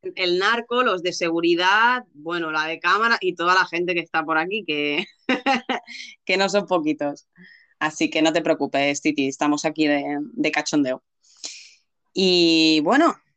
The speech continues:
Jota, si quieres, seguimos con un par de audios más, que yo creo que ahora ya sí que están volviendo a enviarlos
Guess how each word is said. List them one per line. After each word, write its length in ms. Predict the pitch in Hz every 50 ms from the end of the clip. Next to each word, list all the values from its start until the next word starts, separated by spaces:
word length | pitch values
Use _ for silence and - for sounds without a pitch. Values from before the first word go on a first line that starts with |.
| _ _ - -
Jota, 340 | - 202 208 294 254 160 - _ _
si 180 | - - 175 156
quieres, 300 | 196 220 247 240 - _
seguimos 560 | - - - 180 170 170 180 220 247 262 240 -
con 260 | - 233 233 226 226
un 320 | 233 226 226 226 226 226
par 180 | 208 226 214 208
de 80 | 202
audios 300 | 202 196 196 190 175 156
más, 220 | 170 180 208 - -
que 140 | - 170 165
yo 120 | 170 170
creo 200 | 170 175 175 165
que 80 | 165 165
ahora 320 | 165 170 170 170 165 160
ya 140 | 160 160 160
sí 160 | - - 165
que 80 | - 160
están 220 | - - 170 165
volviendo 280 | 165 160 160 165 165 156
a 40 |
enviarlos 720 | 151 151 147 143 143 147 165 175 202 226 262 269 - -